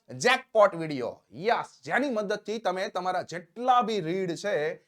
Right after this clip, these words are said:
એના તમે ટાઇટલ પાક્કા કરી શકો. તો મિત્રો, સમરી રાઇટિંગમાં પૂરા માર્ક્સ મેળવવા માટેનો એવરગ્રીન વીડિયો છે આ.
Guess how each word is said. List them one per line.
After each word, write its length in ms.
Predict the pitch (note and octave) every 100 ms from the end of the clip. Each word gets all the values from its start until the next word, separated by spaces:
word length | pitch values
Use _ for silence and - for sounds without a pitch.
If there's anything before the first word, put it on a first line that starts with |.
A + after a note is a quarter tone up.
| _ -
એના 200 | D#3 F#3
તમે 200 | E3+ F#3+
ટાઇટલ 600 | - D#3 G3 G3+ B3 A#3+
પાક્કા 380 | A3+ F#3 - F3+
કરી 220 | E3 D#3
શકો. 340 | - - - _ _ _ -
તો 60 |
મિત્રો, 460 | D3+ F#3+ A3+ A#3 - _ _ _
સમરી 440 | - G3 A3+ D4
રાઇટિંગમાં 600 | B3 A#3 A#3 A3 A3 G#3+
પૂરા 340 | - C4 D4 B3+
માર્ક્સ 280 | G#3 G3 F3+
મેળવવા 280 | F3+ F3+
માટેનો 640 | D#3+ C#3+ G#3 G#3 E3 D#3 D#3+ _ -
એવરગ્રીન 800 | G3 A#3+ C#4 C4 B3 F#3 A3 G#3
વીડિયો 300 | F3+ F#3+ F#3
છે 140 | G3+
આ. 180 | F3+ G2+